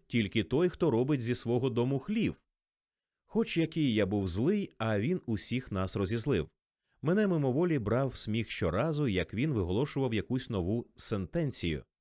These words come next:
Це таки кумедно, коли на твоїх очах Гульвіса перевтілюється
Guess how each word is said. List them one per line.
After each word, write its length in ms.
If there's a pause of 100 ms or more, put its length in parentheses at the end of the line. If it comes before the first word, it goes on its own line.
(140)
Це 220
таки 240
кумедно, 640 (280)
коли 240
на 100
твоїх 320
очах 500
Гульвіса 640
перевтілюється 960